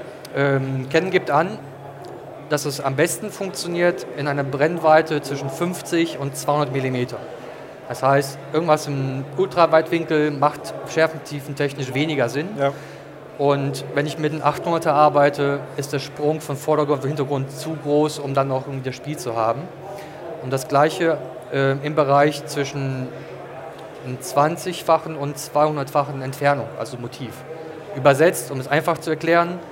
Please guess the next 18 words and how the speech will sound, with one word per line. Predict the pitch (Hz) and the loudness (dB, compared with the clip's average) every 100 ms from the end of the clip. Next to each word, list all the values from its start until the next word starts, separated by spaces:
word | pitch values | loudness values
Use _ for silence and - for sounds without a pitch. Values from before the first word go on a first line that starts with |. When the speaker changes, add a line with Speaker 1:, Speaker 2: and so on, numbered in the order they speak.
| - - | -14 -12
Speaker 1:
fünfzig | - 165 170 165 | -6 -4 -4 -4
Millimeter | 165 151 143 127 | 0 0 2 2
Brennweite, | 139 185 190 190 196 202 190 - - - - - | 4 4 6 6 4 -2 -4 -10 -12 -14 -14 0
kann | - 160 | 4 4
ich | 160 | 2
die | 156 | -2
Funktion | 160 147 - 156 151 | -2 -2 0 0 0
zwischen | 143 151 143 | -4 -6 2
ein | 151 170 | 2 4
Meter | 165 165 170 151 | 0 2 2 2
und | 143 | 0
zehn | - 156 | -2 -2
Meter | 151 151 139 | 0 2 0
Fokus | 139 151 139 135 - - - - | 0 -2 0 -2 -4 -10 -12 -8
durchaus | 147 135 131 135 143 | -6 0 0 0 -4
nutzen. | 131 - - - - - - - - - | -8 -10 -14 -14 -14 -14 -14 -14 -14 -8
Speaker 2:
Okay. | 196 156 147 - - | -4 -2 -4 -8 -6
Speaker 1:
Ja? | 120 | -6